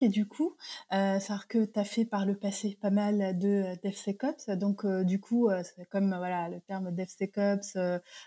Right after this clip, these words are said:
pas forcément tout le monde est familier avec. Euh, donc, euh, est-ce que tu peux le définir et puis un peu, euh, voilà, parler. T'as déjà donné comme ça des bribes d'informations sur, euh, comment mettre en place, euh, voilà, le DevSecOps, mais comme ça un peu, voilà, en récapitulé, euh,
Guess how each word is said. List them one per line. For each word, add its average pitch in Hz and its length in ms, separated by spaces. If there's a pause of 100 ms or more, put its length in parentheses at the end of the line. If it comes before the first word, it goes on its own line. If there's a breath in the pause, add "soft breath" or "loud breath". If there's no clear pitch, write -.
(100)
pas 190 80
forcément 196 440
tout 202 100
le 190 80
monde 196 180
est 190 120
familier 196 400
avec. 196 400
Euh, 180 120
donc, 180 220 (120)
euh, 180 200
est-ce - 340
que - 120
tu - 120
peux 196 140
le 190 80
définir 202 640
et 196 60
puis 214 200
un 190 220
peu, 220 340
euh, 185 80
voilà, 190 220 (120)
parler. 185 320 (500 loud breath)
T'as 175 100
déjà 196 320
donné 196 380
comme 185 160
ça 190 160
des 180 140
bribes 185 360
d'informations 180 840
sur, 185 240
euh, 175 140
comment 180 220
mettre 180 260
en 185 60
place, 180 360
euh, 170 200
voilà, 175 260
le 170 80
DevSecOps, 190 480
mais 202 100
comme 196 160
ça 208 200
un 185 180
peu, 214 160 (400 loud breath)
voilà, 190 500
en 180 120
récapitulé, 185 800 (360 loud breath)
euh, 180 140